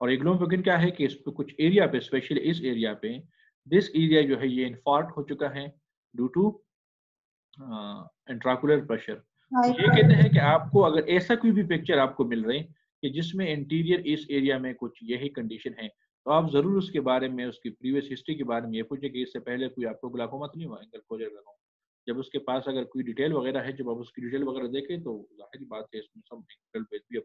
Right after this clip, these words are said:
Speaker 1: prior, uh, acute angle closure glaucoma की कोई चीज हम जरूर होंगी।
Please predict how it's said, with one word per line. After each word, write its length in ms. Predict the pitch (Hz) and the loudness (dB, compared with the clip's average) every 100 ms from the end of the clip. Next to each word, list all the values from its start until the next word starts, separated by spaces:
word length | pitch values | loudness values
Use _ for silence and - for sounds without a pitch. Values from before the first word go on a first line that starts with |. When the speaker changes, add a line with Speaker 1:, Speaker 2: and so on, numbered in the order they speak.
| - | -4
Speaker 1:
prior, 340 | 123 165 170 _ _ _ _ _ 110 | -2 -2 -6 _ _ _ _ _ -16
uh, 160 | 110 - | -12 -10
acute 380 | 120 151 147 131 | -6 -2 -2 -4
angle 160 | 120 107 | -8 -4
closure 220 | 110 104 | -2 -2
glaucoma 380 | 104 101 104 110 - | -4 -8 -10 -10 -10
की 60 | |
कोई 160 | 123 117 | -12 -12
चीज 200 | - 101 | -12 -14
हम 180 | 101 110 | -14 -18
जरूर 260 | 104 101 98 | -20 -20 -20
होंगी। 260 | _ _ | _ _